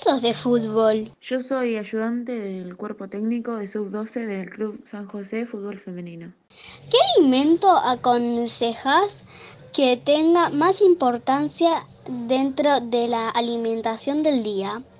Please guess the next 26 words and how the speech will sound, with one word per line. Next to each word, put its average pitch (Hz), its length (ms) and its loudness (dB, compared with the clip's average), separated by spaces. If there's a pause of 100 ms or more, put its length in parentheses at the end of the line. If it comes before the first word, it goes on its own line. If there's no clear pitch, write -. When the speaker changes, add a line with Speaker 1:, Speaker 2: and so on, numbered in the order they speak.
(180)
Speaker 2:
Les 208 140 -10
aconsejo 240 560 -6
algunos 220 480 -8
alimentos 190 540 -10
que 175 100 -16
tienen 190 400 -10
importancia, 185 840 -10
que 180 120 -16
son 196 160 -12
los 196 100 -14
carbohidratos, 180 880 -12 (260)
que - 80 -18
están 226 220 -10
presentes 208 760 -14
en 190 160 -10
un 220 160 -4
montón 214 460 -6
de 190 100 -10
comidas, 196 640 -8 (340)
como 175 720 -12
frutas, 202 680 -8
verduras, 190 840 -10 (100)
granos 208 500 -10
y - 60 -16
productos 190 360 -12 (100)
lácteos. 208 580 -14